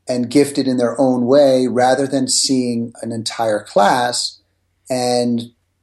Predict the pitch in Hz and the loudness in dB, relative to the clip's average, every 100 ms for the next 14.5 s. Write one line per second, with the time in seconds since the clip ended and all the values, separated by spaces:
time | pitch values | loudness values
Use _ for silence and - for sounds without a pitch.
0 | _ _ - 165 151 147 131 127 - - | _ _ -4 -2 0 2 0 -2 -10 -4
1 | - 143 - 147 117 - - 135 117 104 | 2 2 2 -4 -6 -10 -4 -2 -2 -6
2 | - - - - _ _ _ - - - | -10 -10 -10 -14 _ _ _ -12 -2 4
3 | 143 139 131 - _ _ _ _ _ _ | 4 4 2 -6 _ _ _ _ _ _
4 | _ _ _ _ - - 202 208 233 196 | _ _ _ _ -8 2 2 2 -2 -2
5 | 170 160 151 147 143 _ - 131 165 175 | 0 2 2 -2 -6 _ -12 -4 0 2
6 | 170 139 135 - 170 151 151 - - _ | 0 -2 -10 -8 -6 -6 -8 -14 -16 _
7 | _ - - 160 139 131 - 175 175 139 | _ -12 -4 -2 -2 -4 -2 2 2 2
8 | 135 170 151 - 135 135 135 170 202 - | 2 4 4 2 -2 0 4 4 4 4
9 | 143 135 131 127 _ _ _ _ - 143 | 4 4 2 -8 _ _ _ _ 0 2
10 | 156 165 156 - 135 131 131 - - _ | 2 0 -2 2 4 4 2 -4 -8 _
11 | _ _ _ _ 131 135 135 139 165 175 | _ _ _ _ -4 0 2 4 2 0
12 | - - - 135 156 160 - 147 135 139 | -8 -18 -14 -6 -4 -4 0 2 2 2
13 | 131 135 131 120 - - - 190 185 151 | 4 4 4 0 -4 -6 0 2 2 0
14 | 131 123 120 120 | 2 4 4 -2